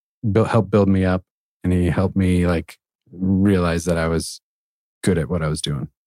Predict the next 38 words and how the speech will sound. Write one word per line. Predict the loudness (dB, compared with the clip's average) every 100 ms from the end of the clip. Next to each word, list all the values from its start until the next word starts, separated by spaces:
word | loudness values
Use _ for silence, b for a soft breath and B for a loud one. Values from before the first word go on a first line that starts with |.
| _ _ _ -2
That | 0 2
lasted | 0 -2 0 0
about | 0 -2
four | 0 2
years. | 4 2 0
So | -2 0
I | 2
learned, | 2 2 2 0
I | -2
started | 0 0 2 0
as | 0
a | 2
line | 2 0
cook | -2 -2
and | 0
then | 2 2
ended | 2 0
up | -2 -2
as | -2
the | -2
chef | -2 -4 -2
of | -2
that | 0
restaurant | -2 -2 -2 0 0
and | 0
then | 2 2 0
just | -2 -2 -2
moved | 0 0
on. | 0 0 -2 -6 -2
I | 0 2
had | 0 -2 -8 _ _ _ _ _ -6
continually | 0 0 4 4 4 2 0
just | -2 -6 -4
moved | 0 2 0
from | -2 -2
restaurant | -2 -2 -2 -4 -2
to | -4
restaurant. | -4 -4 -4 -4